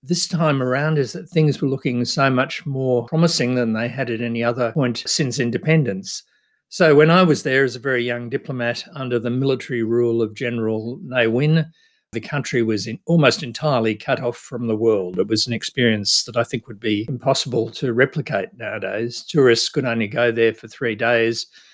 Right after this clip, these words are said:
Permission was needed for diplomats to leave the city of Rangoon. There was no television service. Uh, the newspapers were all owned by the government. But young Burmese now have had the experience of greater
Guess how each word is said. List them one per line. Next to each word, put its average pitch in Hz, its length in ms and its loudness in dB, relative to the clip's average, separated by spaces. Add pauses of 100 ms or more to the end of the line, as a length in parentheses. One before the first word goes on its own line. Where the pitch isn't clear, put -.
(180)
Permission 131 460 -4
was 113 160 -4
needed 120 400 2
for - 80 -10
diplomats 120 640 -2
to - 180 -6
leave 117 400 4
the 113 100 -8
city 135 280 -4
of 113 120 -2
Rangoon. 117 600 0 (540)
There 135 120 -2
was 123 180 -2
no 127 360 4 (180)
television 151 560 2
service. 135 800 2
Uh, 104 400 -6 (100)
the 104 300 -2 (340)
newspapers 127 800 -6
were 123 160 -4
all 113 180 0
owned 110 400 -4
by 113 300 -6
the 107 140 -14
government. 117 460 -4 (520)
But 143 180 2
young 165 300 4
Burmese 131 480 2
now 135 340 -4
have 117 380 -8
had 139 400 -10
the 131 140 0
experience 151 760 -2
of 123 100 -12
greater 123 480 -4